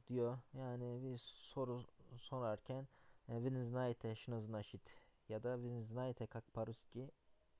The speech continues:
kendi dilimizde mesela perde ne demek, e, diye sorup karşılığını verebilirler. Город, улица, avtobüs, e, tramvay, maşina, dom, e, magazin,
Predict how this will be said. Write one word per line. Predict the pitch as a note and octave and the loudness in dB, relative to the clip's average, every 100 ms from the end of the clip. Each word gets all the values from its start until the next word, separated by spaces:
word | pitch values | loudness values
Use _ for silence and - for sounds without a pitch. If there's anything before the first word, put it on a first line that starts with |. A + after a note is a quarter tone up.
| - - - - - | -20 -20 -20 -20 -4
kendi | - B2+ A#2+ A#2 | 0 0 0 -2
dilimizde | A#2 G#2 G2+ A2 A#2+ | -2 0 -2 -2 -2
mesela | A2 G#2 - G#2+ A2+ A#2 | -2 -4 -4 -2 0 -2
perde | - C3 A2+ G#2 | -2 0 2 2
ne | G2+ F#2 | -2 -4
demek, | E2+ G#2+ - | -4 -4 -4
e, | G#2 G#2 G#2 - - - - - - - _ - | -4 -4 -6 -12 -20 -20 -20 -20 -20 -20 _ 0
diye | A#2+ G2+ | 4 4
sorup | - - A#2+ - A2+ | 2 -2 -2 -4 0
karşılığını | A#2+ A2+ A#2 G#2+ G#2+ A#2+ A2+ | 2 2 -2 -4 -2 0 2
verebilirler. | G#2+ G#2+ G2+ F#2+ F2+ A2 B2 - - - - - - - - - - - - - - - - - - - - - - - - | 2 2 0 -2 -2 -4 -4 -10 -20 -20 -20 -20 -20 -20 -20 -20 -20 -20 -20 -20 -20 -20 -20 -20 -20 -20 -20 -20 -20 -20 0
Город, | D3+ C#3+ B2 D3+ - - - | 4 8 6 4 -6 -10 0
улица, | C3 G#2+ - - C3 | 2 0 -4 -4 0
avtobüs, | C3 B2+ - A2 D3+ - | 2 0 0 0 -2 -2
e, | G#2+ | -4
tramvay, | A2+ - B2 B2 A#2+ A#2+ C#3+ | -4 0 0 2 4 2 0
maşina, | A#2 A#2+ - - C3+ A2+ G#2 A2 | -4 -4 -6 -4 -2 0 -2 0
dom, | B2+ A#2 D#3 - - - - - - _ _ - | 2 2 0 -6 -16 -20 -20 -20 -20 _ _ -6
e, | |
magazin, | A2+ A#2+ A#2+ A#2+ A2 A2 E3 | 0 0 6 6 6 0 -4